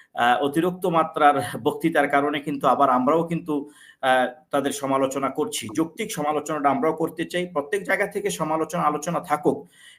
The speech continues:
কিন্তু এটাকে এমন একটা জায়গায় না নিয়ে যাওয়া যে, যে আমি একটা কোথাও বলেছিলাম মনে হয়, আমি এক মিনিট আপনার থেকে সময় নেই। জামায়াত ইসলাম যদি বুদ্ধিমানের কাজ করে সেটা হবে যে আমরা পূর্বে দীর্ঘদিন ধরে যে অভিযোগগুলো করে আসছি সেগুলো যেন নতুন করে আবার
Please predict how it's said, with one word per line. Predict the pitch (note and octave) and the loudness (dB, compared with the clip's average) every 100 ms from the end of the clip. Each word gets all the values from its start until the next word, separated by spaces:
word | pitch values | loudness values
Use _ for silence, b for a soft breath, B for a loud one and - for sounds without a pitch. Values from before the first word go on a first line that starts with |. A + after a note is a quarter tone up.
| - | -10
কিন্তু | E3+ - | -6 -2
এটাকে | F3+ F3 G#3+ A3 G3 A3 F3+ | 0 0 -2 0 2 2 2
এমন | E3+ G3 | 2 2
একটা | G3 F#3+ F3+ | 0 0 4
জায়গায় | D#3+ E3+ E3+ | 4 4 4
না | D#3 D#3+ | 4 4
নিয়ে | F3 F3+ | 4 4
যাওয়া | D#3+ B2+ A#2 B2 - _ B2 | 4 6 4 0 -6 _ -8
যে, | A2+ C3 B2+ A#2+ C3 | 0 0 0 -2 0
যে | B2+ C3 - b b | 0 0 -6 b b
আমি | - D3 G3 F3 | -2 0 0 -2
একটা | F3 F3+ F#3+ F#3 | -4 0 0 0
কোথাও | - F3+ F#3+ F3+ | -4 -2 0 2
বলেছিলাম | D3 E3 F#3 G3+ F3+ | 2 2 2 2 2
মনে | D#3+ D3+ | 2 2
হয়, | C#3+ | 2
আমি | C#3 D3 | 2 0
এক | C#3+ | -2
মিনিট | E3+ E3 | -4 0
আপনার | D3+ D#3 | 0 -2
থেকে | C#3 C3 | -4 -6
সময় | - C3+ D3+ | -4 -4 -2
নেই। | A#2 B2 - b b b | -2 -4 -10 b b b
জামায়াত | - C3+ D#3 E3+ | -2 2 2 0
ইসলাম | F#3 - G#3 G3 | -2 -2 -4 -4
যদি | F#3+ F#3 | -4 -2
বুদ্ধিমানের | F3 E3+ F#3 F#3 F#3 | -4 -2 0 0 -2
কাজ | F3+ E3 - | -2 -2 -2
করে | F#3 G3 | -6 -4
সেটা | D#3+ E3 | -4 -2
হবে | D#3 F3 | 0 0
যে | D#3+ F3 - b b b b b b | 0 0 -2 b b b b b b
আমরা | - C3 D4+ - | 2 2 4 2
পূর্বে | - F3 F#3 F3+ G#3+ A#3 A3 A#2 | 2 2 4 6 6 6 2 0
দীর্ঘদিন | C#3+ D3+ E3 G3 G3+ | 2 2 0 -2 -2
ধরে | G3+ F#3+ | 0 2
যে | F3+ | 2
অভিযোগগুলো | D3+ D#3+ E3 E3 E3+ E3+ | 4 2 2 0 0 0
করে | C#3+ C#3 | 0 2
আসছি | C3 - G3 | 2 -2 -6
সেগুলো | - E3 D#3+ F3+ | -2 0 2 2
যেন | G3 G3 | 2 2
নতুন | D#3 D#3 G3+ | 0 -2 -4
করে | G3+ G3+ | -2 0
আবার | F3+ D3+ | 4 4